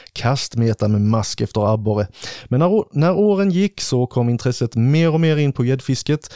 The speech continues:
Nya metoder kom fram, bland annat en metod som jag själv tyckte såg förbaskat kul ut. Jerkbait! Jajamän. Alla ha-, <laughs>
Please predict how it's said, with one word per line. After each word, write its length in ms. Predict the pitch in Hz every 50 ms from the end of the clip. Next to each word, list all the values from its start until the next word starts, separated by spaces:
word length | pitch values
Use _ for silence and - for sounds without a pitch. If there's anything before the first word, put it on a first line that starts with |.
| - - - -
Nya 280 | 104 104 104 104 107
metoder 580 | 104 104 107 - - 135 143 151 147 156 160 156
kom 220 | - - 160 156
fram, 360 | - - 160 156 151 151 151 147 - - - - -
bland 180 | 120 113 110
annat 280 | 113 113 117 113 - -
en 220 | - 117 107 104
metod 400 | 104 104 - - 139 135 127 107
som 140 | - - 107
jag 140 | 107 107 98
själv 280 | - - 160 127 101 98
tyckte 320 | - - 104 - - 113
såg 260 | - - 131 120 -
förbaskat 880 | - 123 135 - - - 156 113 - - - - 104 101 - _ - - -
kul 380 | - - - - - - - - -
ut. 260 | - - - 120 104
Jerkbait! 920 | 120 139 170 165 - - 110 104 135 151 165 156 139 - - - - - - - -
Jajamän. 420 | 123 123 - 117 117 120 104 90 - - - - - - - - - - - - - -
Alla 300 | - 107 123 123 123 120
ha-, 220 | 117 135 131 131 135
<laughs> 140 | 113 98